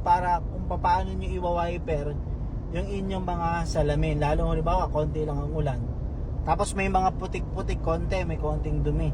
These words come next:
So, ganyan ninyo lang po. Tapos, aangat yan. Ganyan na naman. Lagyan na naman tubig.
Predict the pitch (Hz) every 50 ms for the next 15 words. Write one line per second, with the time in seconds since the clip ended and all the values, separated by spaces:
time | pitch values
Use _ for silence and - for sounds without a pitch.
0 | - - - - - - - 185 - 214 214 226 233 233 240 240 233 233 226 233
1 | 226 220 - 185 180 185 - - - 175 180 - - - - - - 190 190 190
2 | 190 - - - 165 151 156 165 165 - - - - - - 151 160 175 196 196
3 | 202 202 208 208 196 180 175 180 185 180 - - - - - - - - - -
4 | - - - 151 175 180 185 190 190 190 190 - 202 196 185 180 175 175